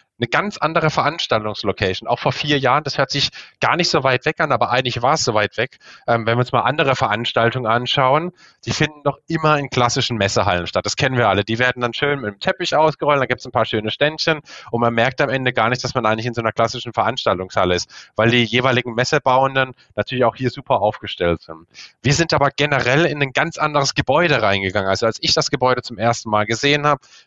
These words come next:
mit Spinnenweben, mit Graffitis, zum Teil eingeschlagene Scheiben, weil's, der Name sagt's ja schon, ein altes Kraftwerk ist, da dachte ich auch, "Puh, also dort führen wir übermorgen KundInnen durch." Mutig. Aber ich kann euch sagen, also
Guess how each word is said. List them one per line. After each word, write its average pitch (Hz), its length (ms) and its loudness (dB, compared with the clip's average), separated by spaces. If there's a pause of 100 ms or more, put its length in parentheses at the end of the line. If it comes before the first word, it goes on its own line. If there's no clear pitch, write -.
mit 131 180 -2
Spinnenweben, 120 960 0
mit 135 160 -2
Graffitis, 127 720 2
zum - 140 -2
Teil 143 260 2
eingeschlagene 135 760 0
Scheiben, 110 560 0 (280)
weil's, - 280 0 (160)
der 113 100 2
Name 117 300 2
sagt's 120 300 0
ja 117 120 4
schon, 131 420 -2
ein 117 60 -12
altes 113 360 0
Kraftwerk 113 500 0
ist, 135 260 -2 (320)
da 110 140 0
dachte 127 260 -2
ich 120 120 -2
auch, 117 140 -2 (100)
"Puh, 156 380 -2 (140)
also 92 240 -8
dort 123 220 0
führen 180 260 -2
wir 160 160 2
übermorgen 139 640 0 (100)
KundInnen 104 580 -2
durch." 127 380 0 (500)
Mutig. 135 580 0 (480)
Aber 120 160 2
ich 127 100 2
kann 156 160 0
euch 143 120 2
sagen, 151 260 2
also 131 260 4